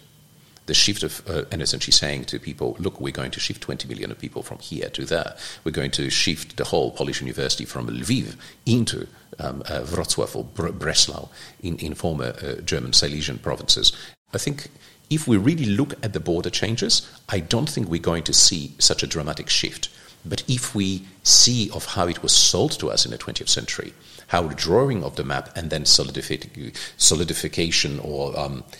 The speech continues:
uh, cementing of the Eastern Bloc, that gives us this perception of the constant flux. The recent,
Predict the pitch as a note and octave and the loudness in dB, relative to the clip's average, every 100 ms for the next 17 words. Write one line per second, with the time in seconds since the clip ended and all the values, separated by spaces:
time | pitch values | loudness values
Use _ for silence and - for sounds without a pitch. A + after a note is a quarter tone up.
0 | - - D2+ B1 G1+ - E2 F2 G#2+ E2 | -20 -6 -2 0 6 6 6 2 2 0
1 | C#2 - - - C2+ D2+ C#2 - - - | -4 -2 2 2 2 -4 -4 -6 -4 0
2 | G#2 - - - G#2 B2 D#2 - - - | 0 -2 -6 -4 0 2 2 2 0 2
3 | B1+ - - C2 G#1+ C2 - - - - | 4 4 4 -2 -2 -4 -4 -8 -12 -10
4 | - F2 - - - A2 - - - - | -6 0 2 0 -4 -4 -2 0 0 0
5 | - - - - _ _ _ G2 G#2 F#2+ | -10 -18 -18 -20 _ _ _ 0 4 4
6 | G2+ - - D3+ F2+ - - | 6 8 8 6 2 2 0